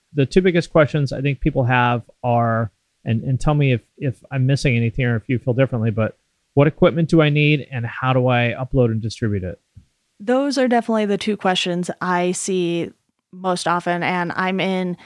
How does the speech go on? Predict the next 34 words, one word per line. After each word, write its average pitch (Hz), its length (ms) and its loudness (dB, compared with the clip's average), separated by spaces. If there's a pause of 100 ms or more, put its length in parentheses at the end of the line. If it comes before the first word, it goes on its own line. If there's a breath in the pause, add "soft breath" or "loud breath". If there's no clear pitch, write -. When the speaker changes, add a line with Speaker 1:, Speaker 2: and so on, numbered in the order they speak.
(300 loud breath)
Speaker 2:
a 214 140 0
few 247 240 -2
Facebook 190 500 -2
groups 180 460 -2
that 175 260 -2
are 170 380 -2
specifically 190 1000 -4
for 180 380 -2
podcasts, 175 800 -2
and 175 420 -4 (340 loud breath)
you 233 200 0
get 226 360 0
some 220 300 -4
people 202 580 2
asking, 185 640 -2 (320 loud breath)
"Do 220 100 4
I 202 120 4
need 202 160 0
to 190 80 0
pay 226 580 2
for 190 260 -2
hosting? 226 760 0
Do 196 100 0
I 175 80 2
need 180 160 -4
to 180 80 -4
pay 190 300 -2
to 180 320 -2
distribute 233 580 0
it?" 226 220 0
And 185 400 -2 (320 loud breath)
obviously 202 800 0
with 180 440 -2 (160)
Anchor, 190 500 0